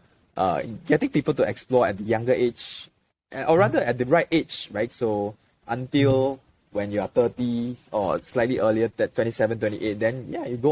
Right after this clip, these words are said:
Speaker 1: on the, figure out, people call this a T shape, right? So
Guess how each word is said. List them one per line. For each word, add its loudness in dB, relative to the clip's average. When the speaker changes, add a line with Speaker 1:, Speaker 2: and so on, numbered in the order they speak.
Speaker 1:
on -4
the, -10
figure 2
out, 2
people -2
call 2
this -2
a 2
T -8
shape, 0
right? -4
So 0